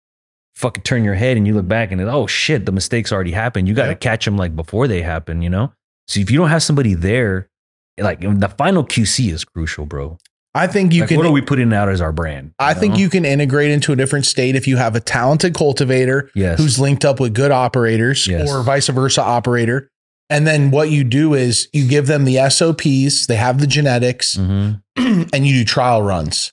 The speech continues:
Speaker 1: Yes.
Speaker 2: "Hey, grow this. I wanna Q C
Speaker 1: Before
Speaker 2: this."
Speaker 1: you launch there.
Speaker 2: Oh, yeah, yeah.
Speaker 1: Yeah, yeah, yeah.
Speaker 2: You
Speaker 1: You
Speaker 2: got,
Speaker 1: try
Speaker 2: they
Speaker 1: it
Speaker 2: gotta
Speaker 1: out.
Speaker 2: know
Speaker 1: Yeah,
Speaker 2: that this is
Speaker 1: hundred percent.
Speaker 2: a nine-month process to get
Speaker 1: Hundred percent,
Speaker 2: to
Speaker 1: bro.
Speaker 2: where you're gonna smoke their product and be happy with it.
Speaker 1: Yeah,
Speaker 2: And if
Speaker 1: hundred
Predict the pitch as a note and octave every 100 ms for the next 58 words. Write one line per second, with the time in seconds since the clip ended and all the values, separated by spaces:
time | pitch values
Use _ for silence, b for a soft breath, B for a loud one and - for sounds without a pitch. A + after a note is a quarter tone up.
0 | - G2 F#2 C#3+ A2+ B2+ C3+ C#3+ D3 C#3+
1 | - B2 B2+ A2+ - B2 - C#3+ C3+ C3
2 | B2 E3 D#3 C3 G#2 - G#2+ D#2+ - G3+
3 | A3+ B2+ D#3+ D3 D3+ B2+ D3 C#3+ C#3 B2
4 | E3+ F#3+ D3 - A#2 C3 G#2+ C3+ D#3 G#3
5 | G3+ G#3 E3 - A#3+ F3 D3 C3+ C#3+ D3
6 | E3 D#3+ D#3 - C3+ C3+ - F3 F3+ E3+
7 | D3+ D3+ G#2 G2+ C#3 C#3 C3 C#3 C3+ C#3
8 | - C#3 B2 C3+ B2 B2+ B2 D3 D3 B2
9 | A#2 A2+ G#2 G#2 G2 F#2 D#2 - A#2 F#2+
10 | A2